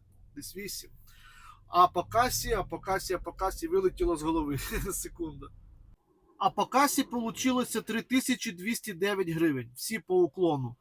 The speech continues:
І катав я їх без комісії. І в мене ще на завтра залишилося там чотирнадцять поїздок без комісії.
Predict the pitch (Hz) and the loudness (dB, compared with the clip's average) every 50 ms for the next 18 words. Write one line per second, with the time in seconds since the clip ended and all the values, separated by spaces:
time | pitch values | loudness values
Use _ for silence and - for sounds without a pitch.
0 | _ _ _ _ _ _ _ - 214 240 233 - 214 202 - 226 226 240 226 202 | _ _ _ _ _ _ _ -4 -2 -2 0 0 -2 2 4 6 6 6 6 2
1 | 202 214 202 175 175 208 - - - 196 175 180 180 156 131 - 135 131 131 147 | 0 0 -2 -4 -2 -2 -2 -2 -2 -4 -4 -2 -4 -4 -4 -4 -4 -4 -2 -2
2 | 156 156 170 185 202 220 196 - 208 190 190 185 165 190 185 175 180 - 165 151 | -2 -2 0 0 2 2 2 0 0 -2 -2 0 4 4 4 4 4 0 -2 -2
3 | 135 160 170 165 170 160 - - 165 156 151 - - 160 - 156 156 139 - 165 | 0 0 2 4 2 2 2 0 -2 -2 -2 -4 -6 -6 -6 -6 -8 -6 -6 -6
4 | 143 - 175 170 170 156 - 165 143 - - 165 165 170 170 160 143 151 151 143 | -2 -2 -2 0 -2 -4 -6 -6 -8 -4 -2 0 2 2 2 0 0 -2 -4 -4
5 | 147 147 - - 175 165 175 202 208 185 - - 170 160 143 | -4 -6 -4 -4 -6 -6 -4 -8 -8 -10 -10 -6 -6 -6 -6